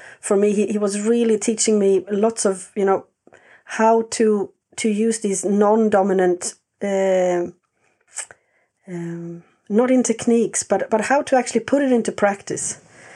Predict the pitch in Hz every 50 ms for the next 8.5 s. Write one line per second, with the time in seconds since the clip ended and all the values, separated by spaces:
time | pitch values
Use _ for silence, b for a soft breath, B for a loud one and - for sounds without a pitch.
0 | B B B B B B B - - 220 214 220 226 226 - - 240 233 240 -
1 | - - 240 233 - 254 240 285 311 294 262 254 254 240 240 - 240 233 226 233
2 | - - _ b b b b b b b b b b - 233 247 262 - - -
3 | - _ _ _ _ _ _ _ _ - - - - - 277 294 320 - - 311
4 | 277 254 233 214 226 233 226 - 247 226 208 226 240 240 226 220 - 240 247 262
5 | 262 262 254 - - 233 233 226 - - 233 214 214 214 190 180 - 226 - -
6 | - - - - - - - - 208 220 214 214 226 220 214 226 226 214 - -
7 | 220 214 - - - _ _ _ _ - 220 - - - - 240 240 - - 233
8 | 208 208 214 - - 233 214 208 -